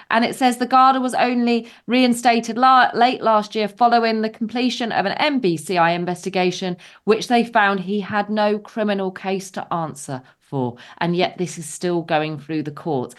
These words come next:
And we wonder why we can't get anybody, uh, being recruited into the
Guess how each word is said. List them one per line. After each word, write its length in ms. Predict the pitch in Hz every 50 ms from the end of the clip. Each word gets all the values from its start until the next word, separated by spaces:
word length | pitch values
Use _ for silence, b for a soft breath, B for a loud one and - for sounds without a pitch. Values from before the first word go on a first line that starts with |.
| B B
And 220 | B - 170 170 175
we 80 | 180
wonder 340 | 170 175 175 180 190 202 214
why 400 | 202 190 175 156 147 147 143 143 B B B
we 80 | - 160
can't 320 | 147 - 165 170 165 -
get 160 | - 160 - -
anybody, 560 | - 165 165 156 151 160 151 151 151 147 143 B B B -
uh, 260 | 143 147 143 143 143
being 240 | - 160 156 151 147
recruited 500 | 143 139 143 - 170 156 147 147 - 139
into 220 | 151 143 143 143
the 140 | - 143 147